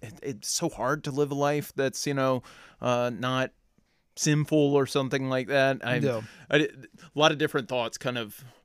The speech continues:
Speaker 1: bumping around into me. I love the idea. Let me kind of focus in on the, um, on that idea about motivation, right? God wants it to be your motivation, because that, that's kind of a,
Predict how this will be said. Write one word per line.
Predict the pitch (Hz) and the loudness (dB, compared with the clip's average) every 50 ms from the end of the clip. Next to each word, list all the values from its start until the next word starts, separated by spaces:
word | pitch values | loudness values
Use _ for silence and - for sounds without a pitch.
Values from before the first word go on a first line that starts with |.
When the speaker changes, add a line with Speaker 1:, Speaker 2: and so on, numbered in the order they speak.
| - - - | -12 -6 -2
Speaker 1:
bumping | 143 131 117 117 117 | -2 -2 -2 -2 -4
around | 113 107 120 123 123 123 | -4 -2 -2 -2 -2 -2
into | 123 113 107 107 | -4 -4 -6 -4
me. | 104 110 110 110 110 - - | -4 -4 -4 -4 -4 -4 -2
I | 127 | -2
love | 120 127 147 175 180 | 0 2 2 0 0
the | 214 208 185 | 0 0 2
idea. | 156 143 135 127 131 131 127 120 120 117 - | 2 2 0 0 0 0 0 0 -2 -4 -6
Let | - 139 | -6 -6
me | 143 135 | -6 -4
kind | - 151 135 | -2 -2 -4
of | 120 - | -2 -2
focus | 147 139 117 123 120 - - | -4 -4 -4 -4 -8 -8 -6
in | 131 120 120 123 117 - | -6 -6 -6 -6 -8 -8
on | - 117 117 113 110 | -8 -8 -6 -6 -6
the, | 110 110 110 107 | -6 -4 -4 -4
um, | 104 101 101 98 98 101 92 - _ _ _ _ _ - | -4 -6 -6 -8 -8 -10 -12 -14 _ _ _ _ _ -8
on | 127 123 | -6 -2
that | 117 110 107 | -2 -2 0
idea | 110 104 107 98 107 107 101 95 | 0 -2 -2 -2 -4 -4 -4 -6
about | 92 98 98 101 85 | -6 -6 -6 -6 -6
motivation, | 104 110 104 101 92 101 98 95 92 - - - - - - _ - | -8 -8 -8 -8 -8 -8 -8 -8 -8 -10 -12 -14 -14 -18 -20 _ -16
right? | - - 95 98 98 92 | -14 -12 -10 -10 -10 -10
God | - 107 104 104 | -6 -6 -6 -6
wants | 90 92 104 104 - | -6 -8 -10 -10 -12
it | 107 95 | -12 -12
to | - | -12
be | 101 104 | -12 -10
your | 98 95 | -10 -10
motivation, | 95 98 95 95 95 92 90 95 95 95 98 - - 104 | -10 -10 -10 -12 -12 -12 -12 -12 -12 -10 -10 -12 -12 -12
because | 95 98 - 127 113 | -12 -10 -8 -8 -6
that, | 113 147 - _ - | -6 -8 -10 _ -12
that's | 160 170 - | -12 -12 -10
kind | - - 208 208 151 | -10 -6 -4 -4 -4
of | 139 117 | -4 -4
a, | 120 | -6